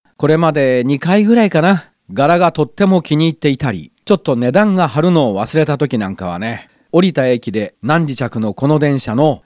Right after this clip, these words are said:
前から何両目の真ん中あたりに置き忘れましたとかね、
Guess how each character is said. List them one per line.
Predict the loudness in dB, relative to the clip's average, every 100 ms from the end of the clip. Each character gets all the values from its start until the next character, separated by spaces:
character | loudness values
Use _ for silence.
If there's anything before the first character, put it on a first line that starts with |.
| -6
前 | 0 0
か | -2 -4
ら | -4
何 | -2 2
両 | 2 2
目 | 2
の | 2 0
真 | 0
ん | 0
中 | 0 0 -2
あ |
た | 0 0
り | 0
に | 0
置 | -2
き | 0
忘 | -2 0 0
れ | 2
ま | 0
し | 0
た | -2 -2
と | -4
か | -2
ね、 | 0 -2